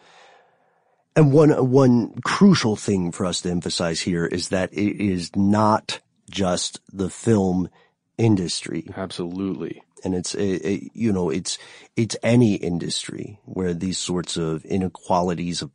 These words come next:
Speaker 1: power exist. Uh, the music and entertainment mogul Russell Simmons would be one, just one example from the world of music.
Speaker 2: And then even the world of celebrity chefs who, you know,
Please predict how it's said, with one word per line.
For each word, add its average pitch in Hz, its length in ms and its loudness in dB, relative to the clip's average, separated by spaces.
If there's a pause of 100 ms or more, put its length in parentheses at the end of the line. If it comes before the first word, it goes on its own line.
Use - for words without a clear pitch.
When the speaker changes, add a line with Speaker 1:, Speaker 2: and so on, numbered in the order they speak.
Speaker 1:
power 87 580 0 (240)
exist. 90 640 -4 (340)
Uh, 82 440 -2 (600)
the 101 400 2 (100)
music 110 420 0
and 107 100 4
entertainment 104 580 2
mogul 98 400 0
Russell 92 340 -2
Simmons 98 600 0
would 85 120 -4 (140)
be 92 120 -4
one, 85 480 -2 (640)
just - 220 -4
one 98 240 2
example 82 500 -2
from 82 200 -4
the 82 80 -2
world 78 240 -6
of 76 100 -14
music. 85 400 -8 (380)
Speaker 2:
And 123 100 0
then 139 120 4
even 165 200 4
the 143 80 6
world 127 280 6
of 110 120 2
celebrity 104 420 0
chefs - 520 0
who, 98 500 -2
you 117 100 -2
know, 90 220 -4